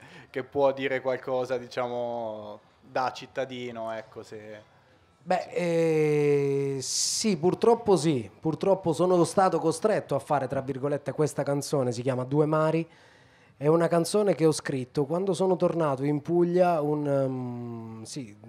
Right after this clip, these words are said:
Speaker 2: penso due anni fa. Io ormai vivo a Venezia da, da tanto,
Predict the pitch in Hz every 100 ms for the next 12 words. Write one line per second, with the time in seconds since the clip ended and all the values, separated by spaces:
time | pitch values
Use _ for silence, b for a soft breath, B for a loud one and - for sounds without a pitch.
0 | - - 139 135 143 143 143 147 135 104
1 | 98 - 143 131 131 139 139 135 127 127
2 | 120 120 120 127 131 131 - 117 117 107
3 | - b b - 127 139 117 113 156